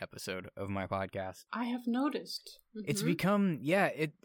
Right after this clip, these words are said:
Speaker 1: and really, honestly, I probably would have more listeners if I would have, like, thought about it ahead of time and really, like, branded it as,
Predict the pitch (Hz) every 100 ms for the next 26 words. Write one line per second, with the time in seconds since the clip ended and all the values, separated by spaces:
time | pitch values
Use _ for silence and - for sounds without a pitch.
0 | - - - 151 165 147 - 131 214 247
1 | 170 151 170 175 190 175 - 135 165 202
2 | 226 165 147 139 139 135 131 143 117 107
3 | 101 107 107 110 110 104 107 - - 104
4 | 107 110 113 110 104 98 104 113 127 123
5 | 131 107 104 107 104 104 101 95 92 98
6 | 107 113 120 120 110 107 104